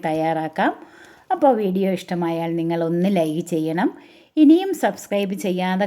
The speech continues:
കാണുന്ന കൂട്ടുകാരുണ്ടെങ്കിൽ ഒന്ന് സബ്സ്ക്രൈബ് ചെയ്ത് സപ്പോർട്ട് ചെയ്യണം. മറക്കാതെ ബെൽ ബട്ടൺ ക്ലിക്ക് ചെയ്ത് all ഓപ്ഷൻ കൊടുക്കണേ. അപ്പോൾ പപ്പായയാണ് എടുത്തിരിക്കുന്നത്, കപ്പളങ്ങ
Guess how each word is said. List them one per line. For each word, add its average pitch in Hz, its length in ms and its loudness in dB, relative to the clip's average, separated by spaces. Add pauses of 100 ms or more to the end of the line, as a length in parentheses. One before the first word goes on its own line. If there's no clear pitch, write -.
കാണുന്ന 170 380 0
കൂട്ടുകാരുണ്ടെങ്കിൽ 160 840 0 (200)
ഒന്ന് 180 260 2 (140)
സബ്സ്ക്രൈബ് 165 580 -6
ചെയ്ത് 165 200 -2 (120)
സപ്പോർട്ട് 156 360 -6 (100)
ചെയ്യണം. 160 360 0 (440)
മറക്കാതെ 170 600 0
ബെൽ 156 220 0
ബട്ടൺ 170 280 -2 (100)
ക്ലിക്ക് 160 340 -4
ചെയ്ത് 160 240 0 (240)
all 165 180 0 (100)
ഓപ്ഷൻ 180 360 -4
കൊടുക്കണേ. 160 440 -2 (580)
അപ്പോൾ 196 200 2 (140)
പപ്പായയാണ് 202 840 0 (120)
എടുത്തിരിക്കുന്നത്, 160 640 -4 (140)
കപ്പളങ്ങ 180 420 0